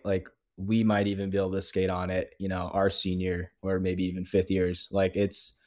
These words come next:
it's super close. Like, we're right there. We just need that final push to, to get that,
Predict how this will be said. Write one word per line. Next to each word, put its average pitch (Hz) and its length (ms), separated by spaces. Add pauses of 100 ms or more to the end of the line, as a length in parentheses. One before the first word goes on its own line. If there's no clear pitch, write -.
it's - 240
super 123 260
close. 104 600
Like, 92 180
we're 98 140
right 98 340
there. 98 300
We 95 80
just 92 240
need 90 160
that 92 260
final 101 380
push 98 380
to, 87 300 (260)
to 98 100
get 90 180
that, 92 380